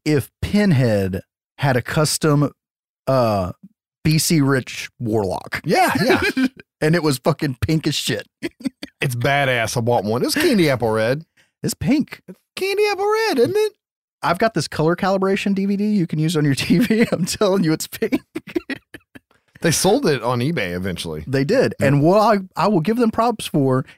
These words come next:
Speaker 1: is they put a damn battery-powered drill in this damn thing, and this thing actually ran.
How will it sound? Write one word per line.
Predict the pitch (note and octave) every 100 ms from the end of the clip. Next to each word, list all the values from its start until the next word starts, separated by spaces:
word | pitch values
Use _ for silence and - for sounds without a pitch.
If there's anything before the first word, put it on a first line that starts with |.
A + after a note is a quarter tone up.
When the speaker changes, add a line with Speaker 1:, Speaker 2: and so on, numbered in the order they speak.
| -
Speaker 1:
is | B2
they | B2+
put | - G3+
a |
damn | F#3 D#3+ E3 C3+
battery-powered | C#3 D#3+ G3+ - G#3 F3+ E3
drill | C#3+ E3+ D#3+ D3+
in | F3+ F3
this | C#3+ B2
damn | B2 A#2+ A#2
thing, | A#2+ A#2+ A2+
and | G#2
this | D3 -
thing | G3 F3
actually | D3 - C#3 C3
ran. | G#2+ E2 -